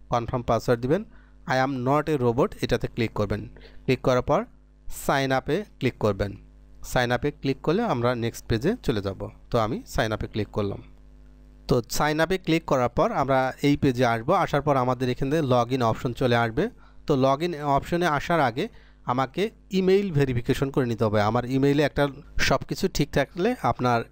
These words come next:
সাইন আপে ক্লিক করবেন। সাইন আপে ক্লিক করার পর আপনার এই log in অপশনে চলে আসবে, আপনি এখান থেকে আপনাকে log in করতে হবে। তো log in করার আগে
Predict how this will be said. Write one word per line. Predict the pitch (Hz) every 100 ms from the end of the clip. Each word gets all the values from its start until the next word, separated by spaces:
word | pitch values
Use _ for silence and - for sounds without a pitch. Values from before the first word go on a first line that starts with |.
| - - -
সাইন | - - 135 120
আপে | 117 135 226 247
ক্লিক | - 135
করবেন। | - 98 95 92 - - - - - - - - - - -
সাইন | - 143 135
আপে | 135 156
ক্লিক | - 139 139
করার | 139 131
পর | 135 160
আপনার | 208 131 131 123 127 -
এই | 127 120 120 - -
log | 123 131 139 151
in | 156
অপশনে | 127 117 - 127
চলে | 120 123 117
আসবে, | 110 110 156 233 -
আপনি | 117 120
এখান | 117 131 123
থেকে | 139 -
আপনাকে | 214 - 117 160
log | 190 120 113
in | 117
করতে | 110 -
হবে। | 107 98 95 98 - -
তো | 110
log | 107 107 110
in | 131
করার | 139 139 143
আগে | 131 123 196